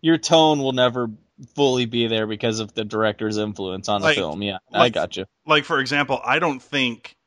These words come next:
Speaker 2: Bob Orci is racist because he co-wrote
Speaker 1: <laughs>
Speaker 2: Transformers: Revenge of the Fallen.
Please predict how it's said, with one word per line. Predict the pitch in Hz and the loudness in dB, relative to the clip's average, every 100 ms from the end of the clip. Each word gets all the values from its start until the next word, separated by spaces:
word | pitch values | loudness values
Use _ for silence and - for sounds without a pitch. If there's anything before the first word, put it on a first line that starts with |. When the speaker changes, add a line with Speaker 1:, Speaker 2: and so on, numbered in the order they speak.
| _ _ | _ _
Speaker 2:
Bob | 131 131 127 | 0 0 0
Orci | 123 135 143 127 113 | 0 -2 -2 -2 -4
is | 101 | -4
racist | 101 143 - 120 113 - | -4 -4 -2 -4 -4 -8
because | - 110 - 117 110 | -8 -8 -2 -2 -2
he | - 113 | -6 -10
co-wrote | - 120 117 117 113 110 - - | -4 -2 2 4 6 8 6 2
Speaker 1:
<laughs> | - _ - | -20 _ -10
Speaker 2:
Transformers: | 156 - 139 - 170 151 147 139 135 131 123 - | -6 -2 -4 -2 4 4 6 4 4 2 -4 -8
Revenge | 127 131 135 | -2 -2 0
of | 127 | 0
the | 117 | -2
Fallen. | - 156 185 123 113 117 | 2 4 6 4 2 -2